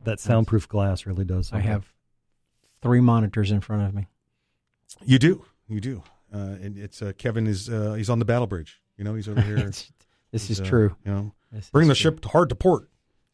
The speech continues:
Speaker 3: Uh, the, uh, we were talking to you. I just wanna finish up with one last thought here. We were talking last hour about the Punta Gordon, Punta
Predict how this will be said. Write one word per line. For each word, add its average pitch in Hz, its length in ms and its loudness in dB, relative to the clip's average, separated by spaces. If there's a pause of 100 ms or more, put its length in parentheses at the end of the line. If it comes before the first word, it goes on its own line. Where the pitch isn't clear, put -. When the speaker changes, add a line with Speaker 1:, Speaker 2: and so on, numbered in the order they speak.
(160)
Speaker 3:
Uh, 92 240 -8 (800)
the, 143 200 8
uh, 139 120 4 (1500)
we 151 80 0
were 143 60 2
talking 185 300 4
to 156 80 4
you. 151 60 6
I 143 180 6
just - 160 -4
wanna 143 100 4
finish 139 260 2
up 143 120 4
with 117 100 -6
one 123 140 2
last 110 240 2
thought 110 160 2
here. 101 220 0
We 101 80 -8
were 107 100 -2
talking 110 300 0
last 104 280 0
hour 104 260 0
about 98 520 -4 (880)
the 110 100 0
Punta 127 280 6
Gordon, 110 480 2 (120)
Punta 147 520 2